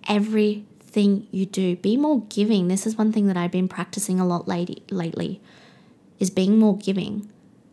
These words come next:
Pay it forward. So a challenge on that to you is, how can you pay it forward every week? Can you pay for your friend's coffee? Can you pay for, I did this before I,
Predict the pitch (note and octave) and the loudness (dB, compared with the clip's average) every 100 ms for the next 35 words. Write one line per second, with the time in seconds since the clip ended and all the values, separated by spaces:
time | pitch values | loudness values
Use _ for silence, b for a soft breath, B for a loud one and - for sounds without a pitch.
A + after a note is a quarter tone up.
0 | _ - G3 F#3+ - - A3 G3+ - A3 | _ -6 0 2 0 -2 0 0 -4 -8
1 | - _ _ _ _ _ _ _ _ - | -14 _ _ _ _ _ _ _ _ -2
2 | G3+ G3+ G3+ A#3+ A#3+ A3 G#3+ - - - | -2 0 0 4 4 4 4 0 -4 -2
3 | F3+ F3 F3 G3 G#3 D4 D4 C#4 C4+ - | 0 0 -2 -2 -2 -2 -2 -2 -4 -2
4 | B3+ B3+ - G3+ G#3 G#3+ G#3 G3+ - - | 0 0 0 0 0 0 0 -4 -8 -20
5 | b b b b - A3+ A3+ A3 A3 G#3 | b b b b 0 2 4 2 4 2
6 | G#3 G3 G3+ - A3 - C4 C#4+ b b | 4 2 2 -2 -6 -2 -4 -6 b b
7 | b b b b - A3 G3+ G3+ G3+ G3+ | b b b b -2 2 4 6 4 2
8 | G#3+ G#3 G#3 G#3 G#3+ G#3 F#3+ G3+ G#3 G#3 | 2 4 4 4 2 2 2 2 2 2
9 | G#3 G3 - F#3+ F#3 F3 F#3+ | 2 -2 0 2 4 4 0